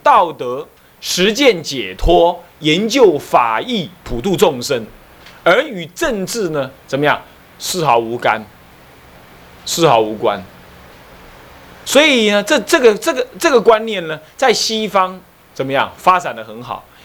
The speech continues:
西方呢，是因为以宗教立国，到现在为止，西方还是宗教立国。你要知道，你看那个美国克林顿，美国克林顿呢，你，你管他多民主，他宣誓就职的时候，手是按在圣经上面，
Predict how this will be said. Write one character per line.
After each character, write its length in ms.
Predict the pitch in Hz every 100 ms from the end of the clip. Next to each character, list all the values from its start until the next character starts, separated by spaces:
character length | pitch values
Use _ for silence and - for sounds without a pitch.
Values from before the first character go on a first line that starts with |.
| -
西 360 | - - 254 247
方 280 | 220 240 240
呢， 120 | 208
是 140 | 190 226
因 180 | 214
为 140 | 214 196
以 120 | 135
宗 240 | - 190
教 200 | 185 180
立 200 | 160 156
国， 300 | 127 107 220
到 160 | 110 247
现 140 | 254
在 80 | 247
为 120 | 185
止， 160 | 190 156
西 220 | 131 196
方 160 | 190 196
还 100 | 151
是 60 |
宗 160 | 151 156
教 160 | 151 135
立 160 | 135
国。 220 | 104 98
你 80 | 101
要 120 | 117
知 140 | 113 110
道， 260 | 110 98 87 - - - - - - - -
你 120 | 160
看 140 | 226
那 80 | 254
个 80 | 226
美 140 | 180
国 160 | 156 190
克 140 | 208
林 180 | 208 185
顿， 200 | 202 175 - - - - -
美 120 | 175
国 160 | 175 196
克 160 | 208 240
林 180 | 208
顿 200 | 208 220
呢， 160 | 175 165
你， 120 | 156
你 140 | 170 214
管 200 | - 135
他 100 | 165
多 160 | 175
民 220 | 160 139 143
主， 120 | 117 - - -
他 120 | - 240
宣 220 | 254 262
誓 160 | 254
就 220 | 196 247 185
职 180 | 151
的 100 | 147
时 200 | 151 170
候， 60 | 175
手 260 | - 139 120
是 100 | 190
按 180 | 185
在 160 | 151 147
圣 220 | 143 170
经 200 | 139 135
上 180 | 131 120
面， 180 | 107 98